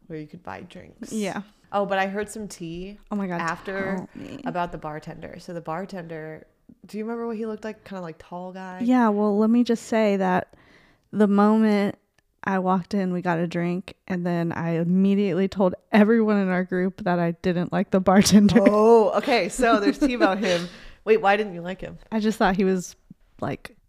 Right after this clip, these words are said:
Speaker 2: uh, pretentious
Speaker 1: Hmm.
Speaker 2: and, like, a little too serious. Taking his job too seriously. <laughs> It's
Speaker 1: Yeah.
Speaker 2: not, not a job.
Speaker 1: Well, what I heard about him is that he likes to pull girls' skirts up.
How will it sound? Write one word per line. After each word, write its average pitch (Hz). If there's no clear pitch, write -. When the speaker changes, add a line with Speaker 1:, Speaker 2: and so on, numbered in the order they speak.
Speaker 2:
uh, 175
pretentious -
Speaker 1:
Hmm. 156
Speaker 2:
and, 175
like, 101
a 214
little 226
too 214
serious. -
Taking 240
his 220
job 190
too 196
seriously. 180
<laughs> -
It's 269
Speaker 1:
Yeah. 233
Speaker 2:
not, -
not 226
a 220
job. 214
Speaker 1:
Well, 208
what 196
I 196
heard 214
about 151
him 151
is 156
that 139
he 160
likes 147
to 135
pull 156
girls' 147
skirts -
up. -